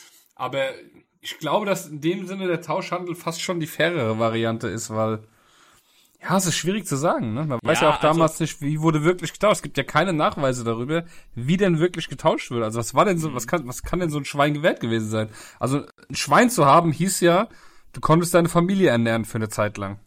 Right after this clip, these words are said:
Speaker 1: Wenn du ein
Speaker 2: Ja.
Speaker 1: Schwein gehabt hast, oder sagen wir mal im besten Fall eine Kuh. Da
Speaker 2: Mhm.
Speaker 1: konntest du eine Zeit lang deine Familie mit ernähren. Also muss das ja schon was sehr Wertvolles gewesen sein.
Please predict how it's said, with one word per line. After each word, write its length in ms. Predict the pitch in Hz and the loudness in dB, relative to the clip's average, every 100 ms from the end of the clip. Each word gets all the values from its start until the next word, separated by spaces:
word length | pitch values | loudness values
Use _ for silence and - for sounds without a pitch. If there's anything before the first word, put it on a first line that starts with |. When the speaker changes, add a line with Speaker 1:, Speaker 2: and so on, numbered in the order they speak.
| _ - | _ -12
Speaker 1:
Wenn 60 | |
du 60 | 104 | -10
ein 40 | |
Speaker 2:
Ja. 60 | 104 | -6
Speaker 1:
Schwein 180 | 107 110 | -4 -2
gehabt 180 | 110 104 | -4 -4
hast, 120 | 107 | -4
oder 100 | 107 | -2
sagen 220 | 110 120 | -2 0
wir 40 | |
mal 280 | 117 120 120 | 2 2 0
im 220 | - 110 107 | -4 -6 -4
besten 280 | 131 - | -4 -6
Fall 200 | 117 120 | -2 0
eine 140 | 117 113 | 2 -2
Kuh. 280 | - 156 113 - - - | -2 -4 -4 -12 -18 -20
Da 80 | - | -18
Speaker 2:
Mhm. 120 | 110 | -12
Speaker 1:
konntest 280 | 110 120 123 | -6 -6 -4
du 60 | 135 | -2
eine 760 | 127 120 - _ _ _ - | 0 0 -6 _ _ _ -16
Zeit 200 | - - | -16 -4
lang 140 | 127 135 | 0 2
deine 140 | 139 | 2
Familie 360 | 135 160 196 180 | 2 2 4 2
mit 100 | 127 | 2
ernähren. 320 | 107 104 104 | -2 -2 -4
Also 160 | 104 113 | -4 -4
muss 160 | 131 | -4
das 160 | - 139 | -4 -2
ja 60 | 135 | -2
schon 200 | - 147 | -2 0
was 160 | 143 | 0
sehr 200 | 160 147 | 2 2
Wertvolles 440 | 165 180 127 113 - | 2 2 -2 -2 -6
gewesen 300 | 107 104 101 | -6 -6 -6
sein. 240 | 98 104 | -10 -12